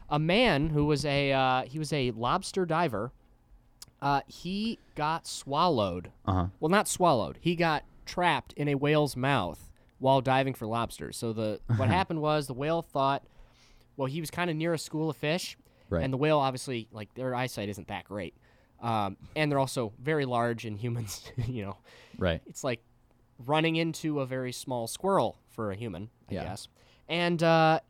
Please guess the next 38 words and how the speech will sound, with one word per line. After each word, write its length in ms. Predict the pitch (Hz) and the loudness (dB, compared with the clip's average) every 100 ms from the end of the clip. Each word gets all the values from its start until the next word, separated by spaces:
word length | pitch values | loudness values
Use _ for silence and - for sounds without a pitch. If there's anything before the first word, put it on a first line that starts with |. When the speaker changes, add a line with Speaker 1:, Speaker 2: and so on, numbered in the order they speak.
| _ - | _ -20
Speaker 1:
he 280 | - 220 | -6 -2
got 360 | 220 214 208 202 _ _ _ _ _ - | 0 2 2 0 _ _ _ _ _ -12
chomped 540 | - 202 107 - - - _ 135 - | -6 -4 -4 -8 -16 -20 _ -8 0
by 160 | 143 | 2
a 80 | 147 | 4
whale. 480 | 131 165 104 71 - | 4 4 4 0 -4
Speaker 2:
Okay. 300 | 104 107 90 104 - | -2 0 -2 -6 -6
Speaker 1:
He 200 | - 160 | 0 0
first 400 | - 226 277 - | 4 2 4 0
thought 200 | 147 143 | 2 2
it 80 | 131 | -2
was 140 | 123 | -6
a 40 | 123 | -6
shark 480 | - 175 117 - - - | 0 2 2 -2 -8 -6
Speaker 2:
<laughs> 200 | - - | -6 -6
Speaker 1:
because 260 | - 135 160 | -6 0 2
he 80 | 143 | 2
was 160 | 139 135 | 0 2
in 140 | 185 202 | 2 4
the 60 | |
mouth, 400 | 165 165 113 107 - | 4 4 2 -2 -2
and 140 | 165 | 2
then 100 | 196 | 2
realized 480 | 175 190 208 190 156 | 4 4 6 4 2
there 80 | 160 | 2
were 100 | 156 | 4
no 160 | 165 160 | 4 4
teeth 480 | - - 262 110 - - - | 2 0 0 -2 -10 -20 -8
and 140 | 139 | -4
Speaker 2:
Ah. 20 | 101 | 2
Speaker 1:
thought, 440 | 151 139 190 104 | 4 4 2 -2
"Wait 180 | 113 208 | 0 2
a 60 | 135 | 2
minute, 300 | 104 110 - | 0 -2 -6
this 240 | 107 160 | -6 -6
is 140 | 208 165 | -4 -4
a 40 | |
whale. 560 | 120 107 156 98 87 | -4 -2 0 0 -2